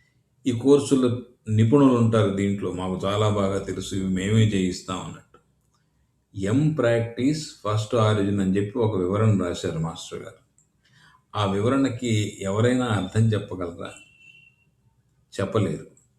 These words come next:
అందులో ఉన్నటువంటి పదాలకు నిర్వచనాలు మాస్టర్ గారు ఎక్కడా ఇవ్వలేదు.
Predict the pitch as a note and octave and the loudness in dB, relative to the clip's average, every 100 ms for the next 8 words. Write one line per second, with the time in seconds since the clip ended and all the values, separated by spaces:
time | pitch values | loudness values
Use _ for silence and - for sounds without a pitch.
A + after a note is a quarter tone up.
0 | _ G#2 A2 B2+ C3 A#2+ A#2 A2 A2+ A2 | _ 2 4 6 4 2 2 2 2 0
1 | F#2+ F2+ G#2+ A2 G#2+ G2 F#2+ G#2+ A2+ A2+ | -2 -4 0 2 2 0 -2 0 0 0
2 | G#2 G2 G2 F#2 G2 - G#2 G2 F#2 F2 | -4 -4 -6 -6 -6 -6 -6 -4 -6 -8
3 | - F#2 F2+ F2 G2 D#2+ | -8 -8 -8 -4 -4 -4